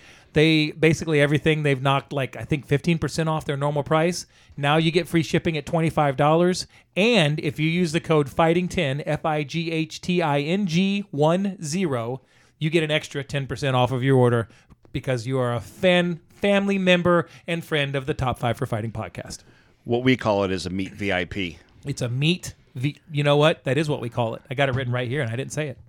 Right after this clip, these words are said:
Speaker 2: Show me anywhere else where you can go get a bottle of the best barbecue sauce I've ever tasted for four ninety-nine.
Speaker 1: You can't.
Speaker 2: That, it, it's insane. It's
Speaker 1: And
Speaker 2: stupid.
Speaker 1: it, it, it's crazy stupid.
Speaker 2: It's, it's just dumb.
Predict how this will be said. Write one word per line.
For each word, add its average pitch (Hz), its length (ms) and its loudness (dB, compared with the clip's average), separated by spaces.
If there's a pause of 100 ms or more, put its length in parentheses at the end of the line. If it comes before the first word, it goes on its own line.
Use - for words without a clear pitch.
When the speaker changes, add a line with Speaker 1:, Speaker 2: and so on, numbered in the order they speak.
(100)
Speaker 2:
Show 170 260 8
me 185 140 6
anywhere 151 300 8
else 131 180 4
where 113 80 2
you 107 60 0
can 117 80 0
go 120 100 4
get 113 140 4
a 110 40 6
bottle 113 380 4
of 104 260 -2
the 107 140 0
best 113 320 2
barbecue 113 360 2
sauce 107 320 2
I've 107 180 0
ever 110 180 2
tasted 98 400 0
for 95 120 -8
four 95 320 -2
ninety-nine. 85 540 -4
Speaker 1:
You 139 100 -8
can't. 190 280 0 (340)
Speaker 2:
That, 120 220 0
it, 127 200 0
it's - 200 -2
insane. 131 440 0
It's 131 160 0
Speaker 1:
And 165 120 2
Speaker 2:
stupid. 139 500 2
Speaker 1:
it, 156 220 -6
it, 156 200 -4
it's 151 160 -6
crazy 120 280 -6
stupid. 113 420 -18
Speaker 2:
It's, - 400 -2
it's 123 240 0
just - 320 -2
dumb. 90 320 4